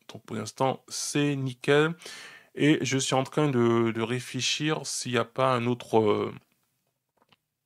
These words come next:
un autre programme. Euh, qu'est-ce que j'avais vu ? Donc je crois que c'est application. Donc on va y aller.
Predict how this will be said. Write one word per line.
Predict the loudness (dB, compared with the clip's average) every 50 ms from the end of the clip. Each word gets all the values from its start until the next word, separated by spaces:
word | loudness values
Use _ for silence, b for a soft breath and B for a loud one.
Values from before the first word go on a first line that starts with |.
| _ _ _ _ _ _ _ B B B B B B B B -2
un | 2 2
autre | 2 0 -2 _ _ -2 0 0
programme. | 0 -2 -2 0 0 0 4 6 6 6 6 6 4
Euh, | 6 6 6 6 4 4 2 0 0 0 0 0 -2 -2 -4 -6 -8 -6
qu'est-ce | -6 -8 -6
que | -4 -6
j'avais | -2 2 2 2 2
vu ? | 2 -2 -8 -6
Donc | -4 -4 -4 -4 -6 -14
je | -12
crois | -12 -12
que | -12 -8
c'est | -2 0
application. | 0 0 0 -4 -8 -4 -4 -2 -2 -4 -4 -4 -4 -4 -4 -8 _ _ b b b b b b b b b b b b
Donc | -8 -6 -4
on | 0
va | 2 2 2
y | 4 4 4
aller. | 4 4 2 0 0